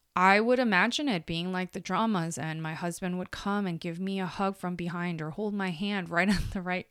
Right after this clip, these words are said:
moment that I would want him to. And,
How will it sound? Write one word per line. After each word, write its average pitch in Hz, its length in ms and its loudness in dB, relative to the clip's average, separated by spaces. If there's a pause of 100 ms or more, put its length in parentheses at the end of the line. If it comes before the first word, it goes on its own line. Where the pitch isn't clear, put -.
moment 190 500 -2 (1080)
that 180 280 4
I 170 240 6
would 180 200 2
want 180 260 4
him 160 200 -2
to. 156 460 -4
And, 170 480 -4